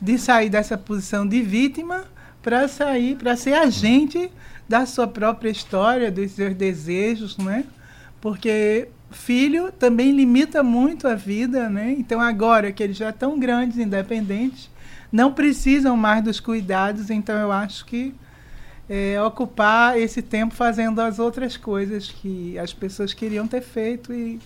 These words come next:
e não puderam. Acho que é isso. Acho que a mãe tem sempre uma relação muito orgânica com o filho, né? Então, às vezes, a separação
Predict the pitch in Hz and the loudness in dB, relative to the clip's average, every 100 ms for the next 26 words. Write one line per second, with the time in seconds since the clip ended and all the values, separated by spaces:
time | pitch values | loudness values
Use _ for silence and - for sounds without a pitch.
0 | - - - - - - - 226 220 220 | -20 -20 -20 -20 -20 -20 -4 0 2 2
1 | 262 247 196 160 160 170 185 - - 131 | 0 0 0 -2 -4 -10 -12 -14 -14 -14
2 | 190 - - 220 208 196 - - - - | -14 -12 -10 -6 -6 -8 -12 -20 -20 -20
3 | - - 202 208 190 190 - 190 175 190 | -18 -6 -4 -2 -2 -4 -8 -12 -10 -10
4 | - - - 220 214 202 196 214 226 233 | -12 -18 -10 -4 0 2 2 2 4 4
5 | 196 185 - - - - 226 226 254 247 | 0 -4 -14 -20 -20 -6 0 0 2 2
6 | 247 247 240 226 226 220 233 247 247 226 | 4 4 6 4 2 2 2 4 4 4
7 | 185 220 254 247 - 214 208 - 208 262 | 2 4 4 4 -2 -2 -2 -4 -2 0
8 | 240 202 202 202 208 196 190 185 196 196 | 0 0 -4 -2 -2 -2 -4 -4 -4 -2
9 | 196 196 202 202 196 190 - 196 196 | -6 -6 -10 -6 -6 -6 -8 -6 -6